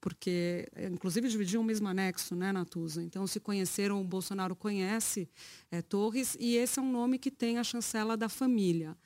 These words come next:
Só que você também tem essa apuração, né, Natuza? Tem a resistência da polícia, porque é alguém que não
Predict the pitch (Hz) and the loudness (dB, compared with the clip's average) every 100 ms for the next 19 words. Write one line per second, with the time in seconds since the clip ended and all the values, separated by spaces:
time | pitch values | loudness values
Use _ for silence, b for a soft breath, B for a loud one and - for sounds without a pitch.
0 | b b - 226 240 - 233 277 - _ | b b -2 0 0 0 2 2 -2 _
1 | _ _ - 190 185 190 190 180 196 202 | _ _ -4 0 2 2 0 -4 -4 -4
2 | 185 - 202 220 208 - 185 175 190 190 | -2 -4 -2 -2 -2 -4 -4 -2 0 0
3 | 196 226 240 - 220 220 254 269 349 277 | 2 0 0 0 0 0 -2 0 2 4
4 | 208 - 180 - 190 185 180 202 220 247 | 4 2 -4 -8 -4 -2 2 2 2 2
5 | 240 262 | 4 2